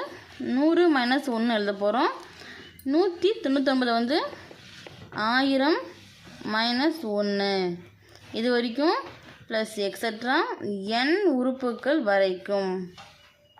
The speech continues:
சரிங்களா? n உறுப்புக்கள் வரைக்கும் எடுத்து எழுதிட்டோம். இப்போ பிரிச்சு எழுதிக்கலாமா? பிரிச்சு எழுதும்போது எப்படி வரும்?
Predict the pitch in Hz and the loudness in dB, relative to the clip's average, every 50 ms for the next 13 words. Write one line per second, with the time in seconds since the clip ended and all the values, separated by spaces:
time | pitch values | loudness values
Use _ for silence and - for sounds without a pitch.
0 | _ _ _ - - - 240 233 226 226 226 226 214 190 185 185 175 - - - | _ _ _ -20 -10 -6 -4 -2 0 0 2 2 2 2 0 -2 -6 -10 -18 -20
1 | - - _ - - 208 226 247 240 226 220 226 - 220 214 226 226 214 202 208 | -20 -20 _ -8 -4 -2 0 0 0 0 -2 -2 -4 -6 -4 -2 0 2 2 2
2 | 208 208 196 - - - 480 - 214 208 190 185 196 185 185 185 175 175 185 175 | 2 0 -4 -2 -4 -4 -4 -2 -4 -4 -2 0 0 0 2 0 0 0 -2 -4
3 | 170 - - - - - - - - - - - - - - 277 254 302 294 294 | -4 -6 -12 -20 -20 -20 -20 -20 -20 -20 -20 -20 -20 -18 -16 -8 -2 -2 -2 0
4 | - 320 302 320 339 330 294 277 285 262 269 262 262 254 262 247 208 196 214 202 | 0 -2 -2 2 2 2 2 2 0 0 0 2 2 2 2 0 0 -2 -4 -6
5 | 208 - - - - 262 262 - - 302 285 277 262 269 262 247 226 247 247 247 | -10 -12 -14 -12 -10 -10 -8 -2 0 2 2 4 2 2 0 0 0 0 0 0
6 | 240 262 302 392 | 2 2 2 0